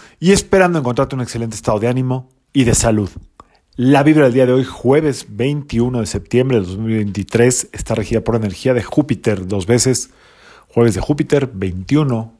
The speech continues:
dos más uno suma tres. Doble energía de Júpiter, hay un trígono muy interesante en el cielo que, eh, puede que nos diga que hay buenas noticias.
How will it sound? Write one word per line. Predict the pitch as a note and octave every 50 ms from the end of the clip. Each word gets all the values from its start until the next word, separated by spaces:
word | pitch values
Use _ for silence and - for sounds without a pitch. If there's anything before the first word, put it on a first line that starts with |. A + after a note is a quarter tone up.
| _ -
dos | G2+ G#2 G#2+ G2
más | G2 F2+ -
uno | A#2 G#2+ F2
suma | - A2+ G#2+ G2
tres. | - A#2+ A#2 G#2+ - - - - - - - - - _ _ _
Doble | - A#2+ E3 F3 F3
energía | D#3+ C#3+ B2 B2 C#3
de | C#3+ C3+
Júpiter, | - D3+ C#3+ D3 D3 - D#3 D3+ D3 C3 - - _
hay | D3 D3
un | C#3+ C#3
trígono | C3 - C#3 B2+ A2+ A2 G#2+
muy | G#2+ A#2+ B2
interesante | A#2+ G2+ G#2 F#2+ F2+ - A#2+ A#2 G#2 G2+ - G#2 F#2 E2 E2 E2+ - _ _
en | G#2 G2+ F#2
el | F#2 F#2 F2+ F2+ F2+ F2 F2 F2 F2 F2 F2 E2+ E2 _ _ _ _ _ _ _ _ _ _ _ _
cielo | - - - - D3 D3 C#3+ C#3+ C#3+ C#3+ C3 C#3 - _ _ _
que, | - C3+ C#3 C#3+ C#3+ C#3+ D3 C#3+ C#3+ - _
eh, | D3 B2 A#2+ A#2 A2+ A2 A2 G#2 G2 - - _ _
puede | D#3+ E3+ F3+ F#3+ F#3 F#3+ F#3+ F#3+ F3+ - - - _ _
que | - C3+ B2+ A#2+ A#2 A#2 A2+ A#2 A2+ A2
nos | A2 G#2+ A2+ A2 G#2 - - C3
diga | A#2+ B2+ D3+ D#3 D3+ D#3 D#3 D#3+ D#3 D3 - - _ _ - - _
que | - - A2 G#2+ G#2+ G#2+ G#2+
hay | A2 A#2+ B2 B2 B2+ A#2
buenas | - A2+ A2 A#2 A#2 A2 A2 G#2
noticias. | F#2+ A2 G#2 - D3 C3 - C3+ B2+ A#2+ - -